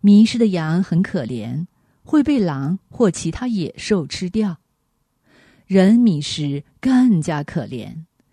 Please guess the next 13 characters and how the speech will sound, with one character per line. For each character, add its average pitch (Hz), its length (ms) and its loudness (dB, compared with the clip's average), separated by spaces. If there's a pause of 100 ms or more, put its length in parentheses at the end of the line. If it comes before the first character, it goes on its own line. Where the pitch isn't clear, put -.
(220)
会 294 220 0
被 262 160 0
魔 180 340 2
鬼 165 200 -2
吞 147 320 -6
吃， 135 420 -8 (180)
进 214 300 4
入 160 300 -2
永 160 420 0
死 202 180 -8
的 - 120 -14
地 175 280 -4
狱。 131 240 -12